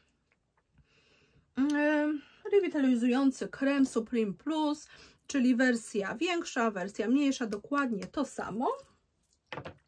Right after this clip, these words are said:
Fajnie. No i taki kolejny, kolejny z rzędu malutki, słuchajcie,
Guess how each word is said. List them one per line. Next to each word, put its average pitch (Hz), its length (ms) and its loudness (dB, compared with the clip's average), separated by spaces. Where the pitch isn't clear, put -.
Fajnie. 202 360 -2
No 403 420 8
i 294 60 4
taki 285 280 2
kolejny, 302 680 6
kolejny 277 760 6
z 240 60 2
rzędu 254 440 6
malutki, 254 680 4
słuchajcie, 226 880 2